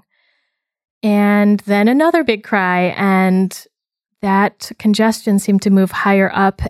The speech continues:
and release. And within a couple of hours, the, the entire feeling of a head cold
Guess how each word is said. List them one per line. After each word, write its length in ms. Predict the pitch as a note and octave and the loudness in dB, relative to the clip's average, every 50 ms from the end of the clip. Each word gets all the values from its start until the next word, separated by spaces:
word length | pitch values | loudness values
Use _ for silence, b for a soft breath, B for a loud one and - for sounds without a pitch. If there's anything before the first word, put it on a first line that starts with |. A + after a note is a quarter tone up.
| - - | -8 -8
and 600 | F#3+ F#3+ F#3+ F#3 F3+ F3+ F3 E3+ F3 F3+ - - - _ _ _ _ _ _ _ _ _ _ _ _ _ _ _ _ _ | -6 -4 -2 0 0 0 0 -2 -4 -6 -8 -12 -20 _ _ _ _ _ _ _ _ _ _ _ _ _ _ _ _ _
release. 520 | - A3 A3+ G#3+ G#3+ G#3+ G3 F#3+ F3+ - - - - | -2 0 2 2 2 2 0 0 -2 -6 -12 -10 -4
And 200 | G3+ G3 F#3+ F#3+ | -2 0 2 2
within 840 | G3 G3 F#3+ - - _ - A3 G#3+ G#3 G#3 G#3 G#3 G#3 G#3 G#3 G3+ - _ _ _ _ _ _ _ _ _ _ _ _ - | 2 0 0 -4 -8 _ -4 -2 0 2 2 2 2 2 2 0 -2 -6 _ _ _ _ _ _ _ _ _ _ _ _ -12
a 80 | G#3+ | -10
couple 400 | - - - - G#3+ G#3 - B3+ | -8 -4 -2 -2 -2 0 0 0
of 120 | A#3+ A3 - - | 0 -2 -2 -4
hours, 600 | F#3+ G3 G#3 A3 A#3+ B3+ B3 B3 A#3+ A3+ - - _ _ _ _ _ _ _ _ | -2 0 2 2 2 2 2 2 0 -2 -4 -10 _ _ _ _ _ _ _ _
the, 140 | - G3 - | -8 -8 -8
the 200 | - G3 G3+ G3 | -6 -4 -2 -2
entire 540 | G3 G3+ - - A3+ A3 G#3+ G#3 G#3 G3+ G3 | -2 -2 -2 0 0 2 2 2 2 0 -2
feeling 420 | - - - G3+ G3+ G3+ G3+ F#3+ F#3+ | -4 -4 -2 0 0 2 2 2 0
of 120 | F#3 F3+ | 0 -2
a 60 | F#3 | -2
head 300 | - - - A3 A3+ A3 | -2 -2 -2 -2 -2 -4
cold 460 | - - F#3+ F3 F3 F3 F3 E3+ - | -4 -2 -2 0 0 0 -2 -2 -6